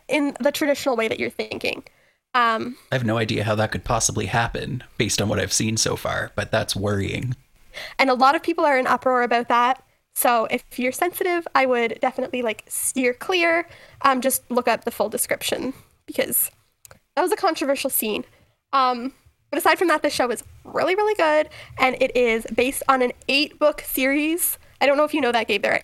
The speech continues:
Speaker 1: eight novels, and each one of the novels follows a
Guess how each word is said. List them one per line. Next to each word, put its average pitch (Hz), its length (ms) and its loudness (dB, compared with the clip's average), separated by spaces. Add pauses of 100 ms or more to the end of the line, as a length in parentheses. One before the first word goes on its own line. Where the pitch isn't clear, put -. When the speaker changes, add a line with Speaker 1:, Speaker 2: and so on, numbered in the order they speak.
Speaker 1:
eight 294 480 -2
novels, 254 500 4
and 254 180 -2
each 277 240 -4
one 311 80 2
of 285 80 -2
the 302 80 0
novels 269 520 2
follows 262 680 2 (380)
a 247 100 2